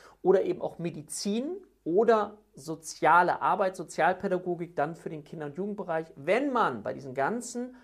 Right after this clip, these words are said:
akademischen Berufsbildern das Studium absolviert hat und im Nachgang noch eine Psychotherapeutenausbildung gemacht hat, also eine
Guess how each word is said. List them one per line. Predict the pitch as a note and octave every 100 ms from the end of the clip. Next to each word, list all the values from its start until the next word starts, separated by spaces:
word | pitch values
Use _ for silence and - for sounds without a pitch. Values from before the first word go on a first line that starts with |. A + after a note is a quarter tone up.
| _
akademischen | D3+ E3+ D3+ G3 G3+ C#3+
Berufsbildern | C#3 F#3+ - F#3+ F#3+
das | D3 C3
Studium | - E3+ G3 A3+ A#3+
absolviert | A3 - A3+ G#3+ A3+ A3+
hat | B3 D4 - _ _ - - _
und | F3+ G3+
im | E3+
Nachgang | D#3+ E3 G#3 G#3 G3+ F3
noch | E3 -
eine | D3+ D#3+ E3+ - _ _
Psychotherapeutenausbildung | - F3 F3+ - D#3+ D3+ - - E3+ F3+ D#3 B2 C#3+ C#3+ D3 C#3
gemacht | C3 A#2 -
hat, | -
also | B2
eine | C3+ C#3+